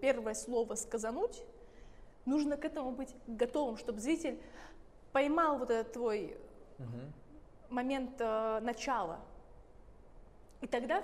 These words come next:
Speaker 1: вот даже вот маленькая деталь, вообще на сцене, вот, ну, если человек поймет, что на сцене нет ничего неважного.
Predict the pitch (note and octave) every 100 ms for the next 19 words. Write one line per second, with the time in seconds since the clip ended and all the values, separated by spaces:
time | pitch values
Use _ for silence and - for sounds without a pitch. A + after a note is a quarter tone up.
0 | - C4 A#3+ C#4 C#4 - C#4 C4+ A#3+ A3+
1 | G#3 G3+ G#3 - D4 A4+ - - - -
2 | - - A3 D4 C#4 - G4 A#4 C#4 G#3
3 | - A#3+ A#3 A#3+ B3 - A#3+ C4 B3+ A#3+
4 | A3+ F4 - A#3+ - D4 C#4+ B3+ C#4 C#4+
5 | C4 C4+ A3 G#3 - A3+ A#3+ A#3 G3+ F#3
6 | F3+ - -